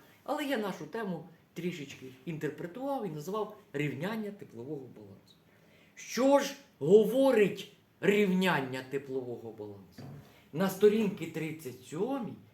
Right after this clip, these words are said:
говориться таке. В ізольованій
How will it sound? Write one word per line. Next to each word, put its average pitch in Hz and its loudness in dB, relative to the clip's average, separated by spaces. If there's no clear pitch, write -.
говориться 180 6
таке. 220 -4
В 139 -4
ізольованій 208 4